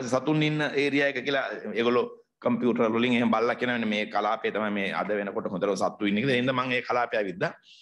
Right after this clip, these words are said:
අර බිග් ෆයිව් කියලා ඒගොල්ලෝ හඳුන්වන, අ, මේ ලයන්, ලෙපර්ඩ්,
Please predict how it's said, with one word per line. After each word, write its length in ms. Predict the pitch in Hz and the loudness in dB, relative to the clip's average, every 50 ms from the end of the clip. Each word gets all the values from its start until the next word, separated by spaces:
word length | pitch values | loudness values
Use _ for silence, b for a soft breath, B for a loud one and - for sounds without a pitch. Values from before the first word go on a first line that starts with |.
| B B B | B B B
අර 120 | - 120 120 | 0 0 0
බිග් 240 | 117 110 139 156 151 - - | 2 2 2 0 0 -2 0
ෆයිව් 320 | - 147 147 156 160 156 151 | 2 4 4 6 6 6 6
කියලා 200 | 156 160 160 151 | 4 4 4 4
ඒගොල්ලෝ 220 | 147 147 147 135 | 4 4 4 4
හඳුන්වන, 380 | 135 131 139 143 147 160 175 - - - - - - _ _ _ _ _ - | 4 2 4 4 4 2 2 0 -2 -6 -10 -18 -20 _ _ _ _ _ -4
අ, 120 | - 180 175 156 156 135 | -2 0 0 2 2 0
මේ 300 | 131 131 127 120 117 117 117 107 B B B B B _ _ _ _ _ _ _ _ _ _ _ _ _ _ _ _ _ - | 2 2 2 2 2 2 0 -2 B B B B B _ _ _ _ _ _ _ _ _ _ _ _ _ _ _ _ _ -10
ලයන්, 560 | 80 82 85 87 92 98 104 113 127 139 151 156 165 175 156 - - _ _ _ _ _ _ - - - - - | -6 -2 0 2 2 2 2 0 0 0 -2 -2 -4 -6 -8 -10 -16 _ _ _ _ _ _ -20 -14 -8 -4 0
ලෙපර්ඩ්, 640 | 90 92 90 85 - - 139 147 151 160 165 175 | 2 2 2 0 2 2 2 2 2 0 -4 -8